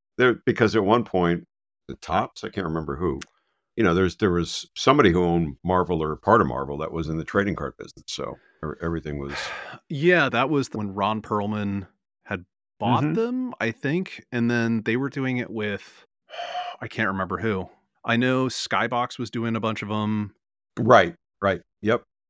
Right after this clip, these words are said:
Speaker 2: Topps had just, right around this era, Topps also had started their own comic book imprint, and they were doing, like,
Speaker 1: Mm-hmm.
Speaker 2: license adaptations. We just talked with Andy Mangels about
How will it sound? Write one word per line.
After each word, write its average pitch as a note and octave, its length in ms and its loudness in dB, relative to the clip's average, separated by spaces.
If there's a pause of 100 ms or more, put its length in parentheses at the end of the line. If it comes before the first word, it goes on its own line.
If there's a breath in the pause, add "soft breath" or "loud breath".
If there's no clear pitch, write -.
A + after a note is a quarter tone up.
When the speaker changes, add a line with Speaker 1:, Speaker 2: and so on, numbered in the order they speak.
(200)
Speaker 2:
Topps - 520 0
had G#2+ 480 2 (420)
just, G#2+ 500 -2 (280)
right B2+ 180 4
around B2 160 2
this A2 120 -4
era, G#2 160 0
Topps - 360 -2
also G2 380 -4
had F#2 140 -6
started F#2+ 280 -4
their F#2 160 -4
own F#2 160 -4
comic F#2+ 380 -6
book A2+ 160 -6
imprint, A#2+ 360 -4
and G#2 140 -6
they G2 60 -4
were G2 80 -6
doing, F#2+ 220 -6
like, A2 120 -2
Speaker 1:
Mm-hmm. G#2 140 0
Speaker 2:
license A2+ 320 -2
adaptations. G#2+ 760 -6
We G#2 100 -2
just G#2 300 -4 (600 soft breath)
talked G#2+ 280 0
with G#2 120 -10
Andy F#2+ 240 -6
Mangels A#2 460 0
about F#2+ 220 -4